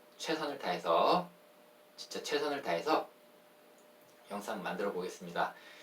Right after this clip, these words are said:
조회수 이런 거 신경 안 쓰고 정말 여러분들이 말할 수 있는 거에만 초점을 맞출 거예요. 그러니까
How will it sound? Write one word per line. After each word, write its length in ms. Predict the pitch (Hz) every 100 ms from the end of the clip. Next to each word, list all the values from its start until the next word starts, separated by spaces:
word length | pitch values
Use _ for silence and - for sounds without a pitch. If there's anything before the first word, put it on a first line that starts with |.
| -
조회수 680 | - 123 131 - 160 190 185
이런 220 | 107 110
거 60 | 110
신경 240 | - 151
안 80 | 90
쓰고 260 | 87 107 104
정말 360 | - 101 113
여러분들이 560 | 90 90 101 - 107 104
말할 420 | - - - 165
수 220 | 175 - 131
있는 440 | 104 139 156 156
거에만 500 | 117 110 104 143 165
초점을 320 | - - -
맞출 360 | - - - -
거예요. 380 | 92 85 82 - - - - - - -
그러니까 720 | 92 87 - 90 - -